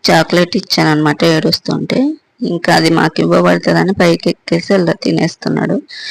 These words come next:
ఒక్కడే ఎక్కడం, బెర్త్ దిగడం అలా చేస్తా ఉన్నాడు అనమాట. పడుకోవట్లేదు. మా అమ్మ అయితే పడుకునేసింది, కొంచెం బాగాలేదనమాట, అందుకు ఇంకా అమ్మాయి తొందరగా పడుకునేసింది.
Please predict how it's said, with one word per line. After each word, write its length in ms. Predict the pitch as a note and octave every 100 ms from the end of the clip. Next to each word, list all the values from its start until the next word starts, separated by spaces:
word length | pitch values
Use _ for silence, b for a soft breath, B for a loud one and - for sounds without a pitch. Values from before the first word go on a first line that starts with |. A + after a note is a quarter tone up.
| B -
ఒక్కడే 320 | E3+ - F3+ F#3+
ఎక్కడం, 340 | F3 - E3 E3+ E3
బెర్త్ 300 | D#3+ - F3 E3+
దిగడం 380 | E3 D#3+ E3 E3
అలా 120 | E3 E3
చేస్తా 360 | - F#3 - F3 E3+
ఉన్నాడు 340 | E3+ D#3 D#3 D3+
అనమాట. 360 | D3 D#3 D#3 E3+ G3 C4+ _ _ _ _ _ _ _ _ _ _ _ _ _ _ _ _ - G3
పడుకోవట్లేదు. 800 | E3+ E3+ F#3+ F3+ F3+ D#3 C#3+ F3+ G#3+
మా 80 | E3+
అమ్మ 100 | E3 F3
అయితే 200 | F3+ F3+ F#3+
పడుకునేసింది, 800 | E3+ D#3+ - E3+ E3+ E3 D3 D3+ F#3+ -
కొంచెం 320 | D#3+ E3 E3+ D#3+
బాగాలేదనమాట, 800 | D3+ D3+ D#3 D#3+ D3+ D3+ D3+ - E3+ G#3 D#4 _ _ b b b b _ - -
అందుకు 260 | E3 E3 E3+
ఇంకా 160 | F3 E3 D#3+
అమ్మాయి 280 | D#3+ D#3+ E3 E3
తొందరగా 400 | D#3+ D#3 - E3+ D#3+
పడుకునేసింది. 800 | D#3+ - D#3 D#3+ - D#3 E3+